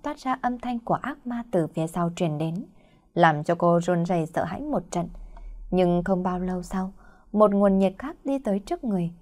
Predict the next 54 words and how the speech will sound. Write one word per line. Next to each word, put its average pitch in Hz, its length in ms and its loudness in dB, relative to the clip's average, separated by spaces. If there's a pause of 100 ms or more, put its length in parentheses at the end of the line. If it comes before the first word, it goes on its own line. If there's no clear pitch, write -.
(520)
Vật 180 220 8
kia 175 180 2
lông 175 240 2
xù 170 360 -2
còn 160 200 0
mang 170 180 -2
theo 175 300 -2
tới 175 180 0
hơi 233 240 -6
ấm. 196 280 -2 (600)
Ngồi 208 220 10
ở 196 160 6
trước 311 240 -2
người 208 280 0
cô, 262 240 -2 (480)
nơi 180 140 4
này 165 180 4
có 160 160 4
lẽ 156 180 4
là 220 120 2
con 175 260 0
chó 170 160 0
nham 196 260 0
thạch 185 200 -4
nóng 170 280 -2
này 214 260 -2
ở 165 120 0
bên 175 220 0
địa 180 120 0
ngục 170 280 -4
ác - 240 -8
ma 208 220 -2
được 185 180 0
triệu - 160 0
đến 180 300 -2
rồi. 180 220 -4 (500)
Nhưng 175 180 4
mà 156 80 4
nó 156 200 2
cũng 170 140 -2
vô 185 220 2
cùng 170 300 2
ấm 175 200 -2
áp, 285 180 -8 (360)
hơn 185 240 4
nữa 175 180 2
sờ 196 240 2
lên 175 240 -2
cũng 214 200 -2
cực - 220 0
kỳ 175 160 0
là 165 120 0
thoải 165 220 -4
mái. 165 380 -6